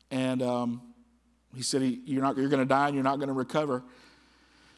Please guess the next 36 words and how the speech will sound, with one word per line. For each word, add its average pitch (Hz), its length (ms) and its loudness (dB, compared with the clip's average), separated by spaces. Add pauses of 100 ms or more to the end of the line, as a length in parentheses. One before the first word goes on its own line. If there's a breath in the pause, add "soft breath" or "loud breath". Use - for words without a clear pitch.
(580 soft breath)
But 131 80 -2
we 139 140 2
see 160 220 4
Hezekiah's 156 600 2
response. 156 540 0
Once 170 200 0
again, 143 440 0
this 147 240 2
loving 208 420 4
God 180 360 4
that - 120 0
he 165 140 -2
served, 151 680 0 (360)
and 151 100 -4
he 151 60 2
did 156 260 4
what 180 160 4
was 151 160 4
right 170 320 4
in 165 120 -2
the 147 100 2
eyes 175 240 2
of 185 80 0
the 175 100 0
Lord. 135 440 0 (1160 soft breath)
He 170 140 0
didn't 139 600 2
curse 185 300 2
the 196 100 2
Lord. 196 300 2
He 170 60 2
didn't 143 220 2
accuse 180 420 0
the 185 100 0
Lord 185 340 0
falsely. 202 600 -2